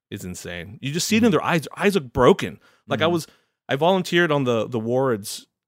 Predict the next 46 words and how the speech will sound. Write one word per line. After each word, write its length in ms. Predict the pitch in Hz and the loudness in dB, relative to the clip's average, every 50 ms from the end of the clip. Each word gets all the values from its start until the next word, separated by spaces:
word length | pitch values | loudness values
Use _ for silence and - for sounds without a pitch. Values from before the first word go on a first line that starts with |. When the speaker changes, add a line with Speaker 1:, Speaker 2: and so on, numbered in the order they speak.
| _ _ - | _ _ -8
Speaker 1:
uh, 140 | 110 110 101 | -6 -6 -6
a 40 | 101 | -6
couple 260 | - 151 139 - 110 | -8 -10 -8 -6 -4
weeks 220 | 120 123 - - | -4 -6 -6 -8
ago, 320 | 120 107 101 90 87 87 - _ _ _ _ _ _ _ _ _ _ _ _ _ _ _ _ _ _ _ - | -8 -8 -6 -8 -8 -10 -14 _ _ _ _ _ _ _ _ _ _ _ _ _ _ _ _ _ _ _ -8
and 500 | 127 123 120 117 113 113 110 104 98 - _ _ _ _ _ _ _ _ _ _ _ | -6 -4 -4 -4 -6 -6 -8 -10 -10 -14 _ _ _ _ _ _ _ _ _ _ _
people, 280 | - 170 170 - 156 147 | -10 -10 -8 -8 -8 -2
the, 160 | 143 139 135 | 0 0 0
the 220 | 123 123 - 135 | 0 -2 -4 -2
doctors 440 | 131 135 131 135 135 - 147 143 131 | -2 0 -2 -2 -4 -4 -6 -6 -4
and 140 | 131 110 107 | -4 -4 -2
the 40 | 117 | -2
nurses 220 | 117 117 - 127 | -4 -4 -6 -8
taking 200 | - 120 120 123 | -8 -8 -8 -8
care 120 | 113 123 120 | -6 -6 -6
of 60 | 117 | -6
these 100 | 101 - | -6 -10
covid 300 | - - 117 117 110 110 | -8 -8 -6 -6 -8 -8
patients 400 | - 110 104 107 - 127 113 - | -8 -8 -6 -6 -8 -10 -10 -12
day 320 | - _ 110 104 110 104 107 | -10 _ -6 -6 -4 -6 -6
in, 140 | 117 113 | -6 -6
day 260 | 107 107 107 110 107 98 | -8 -6 -8 -6 -6 -6
out, 300 | 98 104 104 113 - - _ _ _ _ _ _ _ _ | -6 -6 -6 -8 -10 -12 _ _ _ _ _ _ _ _
like, 240 | 113 107 101 - _ _ _ _ _ _ _ _ _ _ _ _ _ _ _ _ | -8 -8 -8 -8 _ _ _ _ _ _ _ _ _ _ _ _ _ _ _ _
they, 760 | 117 117 127 131 139 143 147 147 143 147 143 139 - - - - _ | -20 -20 -10 -2 0 0 2 2 0 0 -2 -4 -6 -10 -16 -16 _
there's, 300 | 117 123 139 160 170 165 | -8 -2 0 0 2 2
like, 140 | 185 151 - | -2 -2 -2
a 40 | 127 | -4
little 360 | 131 143 160 160 139 127 131 _ _ _ _ | -4 -2 0 0 -2 -2 -6 _ _ _ _
bit 140 | - 240 226 | -4 0 0
of 80 | 220 | 2
their 140 | 185 196 190 | 2 2 2
soul 400 | - - - - 147 147 131 120 | 2 0 0 4 4 6 6 4
that's 220 | 110 113 104 - - | 2 0 -4 -6 -6
been 380 | 120 131 120 113 113 107 104 - _ | -4 -4 -2 -2 -2 -6 -8 -10 _
broken. 420 | 127 117 110 107 - 92 78 - 101 - _ | -4 -4 -4 -4 -6 -8 -14 -14 -18 -20 _
You 100 | _ 131 | _ 2
Speaker 2:
Yeah. 100 | 147 135 92 | 4 4 4
Speaker 1:
can 60 | 71 | 2
just 160 | 147 - - | -2 -4 -4
see 140 | - 151 156 | -2 -2 -2
it 60 | 139 135 | 0 0
in 80 | 120 | -2
their 140 | 104 98 95 | -2 -2 -4
eyes. 460 | 95 98 95 82 69 65 - - - _ _ _ _ _ _ _ | -4 -4 -6 -6 -8 -12 -14 -16 -20 _ _ _ _ _ _ _
Like, 180 | - 139 139 - | 0 0 0 0